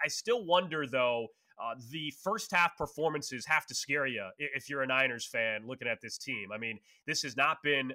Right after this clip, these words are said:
a, a team that's looked good at all in the first half. And if you get behind, not even seventeen, but if you're down seven or ten to the Chiefs at halftime, which has been the trend right now for the forty-niners, if not worse, um, the Chiefs to me are not a team you're coming back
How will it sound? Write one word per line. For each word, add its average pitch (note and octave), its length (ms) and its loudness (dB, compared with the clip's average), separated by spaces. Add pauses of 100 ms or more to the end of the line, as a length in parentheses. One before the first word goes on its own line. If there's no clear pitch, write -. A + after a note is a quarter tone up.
a, C#3 160 -2
a C3+ 40 -2
team C#3+ 260 -8
that's B2+ 240 -2
looked C3+ 160 -12
good C#3 100 -2
at A#2+ 80 -2
all C3 140 0
in D3 60 -2
the C3 60 -4
first - 300 -6
half. D3 180 6
And B2+ 80 -4
if - 80 -6
you A#3 120 -4
get B3 160 2
behind, D#3 420 6
not G3+ 180 0
even D#3+ 160 -2
seventeen, D3+ 600 -2
but C3 80 2
if - 280 -8
you're C#4 100 -2
down E3+ 220 8
seven G#3 380 2
or D3+ 100 0 (160)
ten F3 320 2 (380)
to - 100 -2
the C#3 100 -4
Chiefs C#3 340 -4
at B2+ 60 -2
halftime, C3 600 2
which C3 160 -8
has B2 120 -10
been D3+ 180 -2
the C3+ 80 -6
trend D#3+ 320 -4
right C3+ 180 2
now B2 160 0
for - 160 -10
the A#2 80 -8
forty-niners, B2+ 540 -2
if B2+ 80 -12
not A#2+ 200 -2
worse, C#3 460 -2 (300)
um, A#2+ 160 -6 (100)
the D#3 100 -16
Chiefs G#3 260 -2
to F3+ 100 -6
me E3+ 80 4
are D3+ 40 2
not D3 160 6
a C3+ 60 0
team D3+ 260 -8
you're B2+ 120 -6
coming C3+ 260 -2
back A#2 240 0